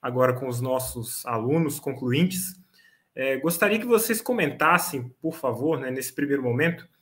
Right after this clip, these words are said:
como foi a participação de vocês, ou, na verdade, como tem sido a participação de vocês em projetos durante esses anos de curso, né?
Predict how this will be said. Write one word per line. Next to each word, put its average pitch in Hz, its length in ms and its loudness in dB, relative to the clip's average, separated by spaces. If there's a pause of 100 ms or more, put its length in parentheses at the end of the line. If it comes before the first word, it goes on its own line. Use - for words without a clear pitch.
(560)
como 240 360 4
foi 208 400 4
a 185 40 4
participação 165 840 0
de 139 80 -2
vocês, 131 560 2
ou, 175 80 0
na 220 80 0
verdade, 175 340 4
como 202 220 -4
tem 214 240 0
sido 185 440 0
a 120 120 2
participação 139 640 -4
de 123 80 -6
vocês 127 640 0 (500)
em 185 160 -2
projetos 156 760 4
durante 175 680 4 (240)
esses 170 360 2
anos 180 320 4
de 185 100 -2
curso, 139 500 -4
né? 151 160 -6